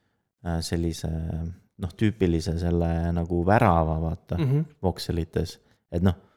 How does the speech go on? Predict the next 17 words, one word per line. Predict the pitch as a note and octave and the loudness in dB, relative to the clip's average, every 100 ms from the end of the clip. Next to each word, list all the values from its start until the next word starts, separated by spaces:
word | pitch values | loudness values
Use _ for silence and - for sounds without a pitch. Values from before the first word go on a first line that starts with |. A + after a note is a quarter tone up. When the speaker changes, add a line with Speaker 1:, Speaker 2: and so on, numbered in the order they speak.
| _ _ - | _ _ -4
Speaker 1:
Sandboxis | - G#2+ G2+ - - F2+ | 0 2 2 -2 -4 0
on | |
neid | F2 E2+ | 2 4
väravaid | G2+ F#2 F2 | 4 4 4
hästi | F2 F2 F#2+ | 2 0 2
palju, | F#2+ F#2 E2+ E2 F#2 | 4 4 2 0 -2
igasuguseid. | F2+ F2 F2 F2+ E2+ E2 - - _ _ _ _ - | -2 -2 -2 -2 -6 -6 -10 -12 _ _ _ _ -8
Aga | E2+ | -6
siis | F#2+ F2 - | -4 -6 -4
üks, | G2+ F#2 - - | -6 -6 -6 -2
äh, | F2 F2 F2 F2 F2 | 0 2 0 0 -2
Ukraina | F2+ G2+ G#2 F#2+ F2 E2+ E2+ | -2 0 2 2 0 0 -2
artist | F#2 - F2+ - | -4 -4 -4 -2
oli | F2 | 0
teinud | F2 F2 E2+ | 2 0 -2
siis | F2 - | -6 -4
nagu, | F2+ F2 F#2 F2+ | -4 -2 0 -2